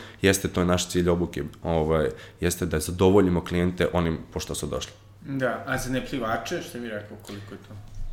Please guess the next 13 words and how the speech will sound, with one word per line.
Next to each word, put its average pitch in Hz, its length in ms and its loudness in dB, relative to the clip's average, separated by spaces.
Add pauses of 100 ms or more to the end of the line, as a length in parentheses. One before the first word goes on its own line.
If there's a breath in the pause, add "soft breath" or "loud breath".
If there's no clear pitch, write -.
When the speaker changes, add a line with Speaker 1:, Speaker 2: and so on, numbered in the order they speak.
Speaker 1:
Pa 120 80 4
opet 175 300 12
ima 180 160 8
raznih, 170 540 10
a, 104 280 12 (1040)
raznih 135 360 6
teorija. 107 500 6
Znaš 107 200 4
kako, 95 300 4 (320)
kada 104 180 4
dođe 131 300 8
neki 113 260 4
neplivač, 113 640 8